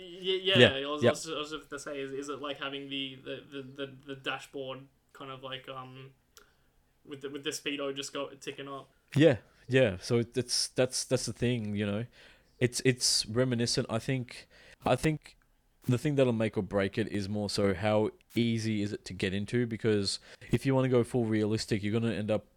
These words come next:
Speaker 2: with something that's just like a D C S war simulator where it's, like, full on hundred thousand buttons and everything like that. Whereas if,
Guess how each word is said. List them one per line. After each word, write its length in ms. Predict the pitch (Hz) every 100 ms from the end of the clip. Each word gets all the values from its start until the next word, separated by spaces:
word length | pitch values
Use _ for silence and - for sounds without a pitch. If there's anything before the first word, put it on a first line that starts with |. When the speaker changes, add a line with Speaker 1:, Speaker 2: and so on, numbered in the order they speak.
| _ - _ -
Speaker 2:
with 280 | 104 101 -
something 340 | - 101 110
that's 160 | 101 -
just 260 | 110 -
like 160 | 104 -
a 80 | 98
D 260 | - 117 107
C 220 | - 104
S 220 | 104 -
war 240 | 104 104
simulator 540 | 101 107 101 98 95 92
where 160 | 95
it's, 160 | 95 -
like, 260 | 98 95 - - - -
full 260 | - 135
on 240 | 120 113 107
hundred 420 | 92 120 113 98
thousand 380 | 113 104 101 92
buttons 400 | 107 95 101 95
and 100 | 101
everything 300 | 98 92 98
like 300 | 98 95 -
that. 300 | 98 90 - - - -
Whereas 400 | - 101 104 101 113
if, 180 | 123